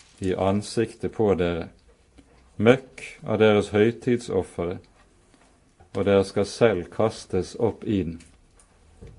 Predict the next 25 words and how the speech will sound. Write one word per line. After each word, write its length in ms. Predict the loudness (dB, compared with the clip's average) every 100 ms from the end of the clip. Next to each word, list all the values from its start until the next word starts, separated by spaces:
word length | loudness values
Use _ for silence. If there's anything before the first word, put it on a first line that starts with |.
| -20 -20 -20 -20 -20 -20 -20 -20
Det 100 | -8
er 60 | -2
voldsomme 560 | 2 2 2 0 2 2
uttrykk. 560 | 0 -2 -10 -10 -14 -20 -20 _ _ _ -20 _ -20 -20 _
Men 120 | -8 2
her 160 | 2 2
sies 460 | 0 4 4 4 0
det 80 |
altså 540 | 4 2 0 -6 -4 -4 -10 _ _ -20 -20 -20 -6
at 240 | 0 0 -2 -20 -18
der 460 | -12 2 4 6 2
hvor 160 | 0 -2
prestene 680 | 0 0 0 -6 -8 -4 -2
viker 400 | 0 -2 -2 -2
av 300 | 2 4 4 2
fra 300 | -2 -2 2
Herrens 420 | 2 2 0 -4
ord 360 | 0 0 2 0
og 80 |
ikke 160 | 0 -2
tar 160 | 2 4
vare 360 | 4 4 0 -4
på 140 | -4
dette 260 | -4 -4 -8
ord, 260 | -6 -6